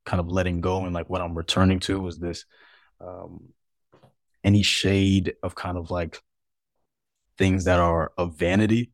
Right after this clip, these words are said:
Um, I try, I think I'm now really being conscious of looking myself in the mirror, being honest with myself, like, what are things that I've been holding on to that doesn't serve me, um, in a, in a capitalistic sense or,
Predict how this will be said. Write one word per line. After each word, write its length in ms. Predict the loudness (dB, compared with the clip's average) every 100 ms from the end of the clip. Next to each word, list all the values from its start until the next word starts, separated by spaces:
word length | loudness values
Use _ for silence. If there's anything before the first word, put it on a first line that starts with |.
| _ -14
Um, 360 | -8 -6 -6 -6
I 100 | -8
try, 320 | -2 0 0
I 140 | 0 -4
think 220 | -4 -4
I'm 180 | -4 -4
now 260 | -2 -4
really 440 | -4 -4 -4 -6 -8
being 180 | -6 -6
conscious 520 | -4 -4 -2 -4 -4
of 240 | -4 -4 -6 -2
looking 240 | 2 4
myself 360 | 4 2 0 -6
in 80 | -8
the 60 |
mirror, 280 | -4 0 0
being 300 | 0 0 -2
honest 340 | -2 -2 -2 0
with 60 |
myself, 420 | 0 0 0 -2
like, 220 | -4 -8 -10 _ _ _ _
what 180 | 0 2
are 80 | 2
things 260 | 0 -2
that 100 | 0
I've 140 | -2 -4
been 100 | -4
holding 360 | 0 0 0
on 160 | -2 -4
to 160 | -6 -6
that 240 | -6 -6 _ _ _ _ _
doesn't 220 | -4 -2
serve 340 | 0 2 2 2
me, 260 | -4 -6 _ _ _ _ -18
um, 420 | -16 -14 -16 -10
in 120 | -4 -2
a, 100 | 0
in 120 | -2
a 40 |
capitalistic 640 | 2 2 2 -2 -2 -4 -6
sense 320 | -4 -4 -4
or, 300 | -4 -4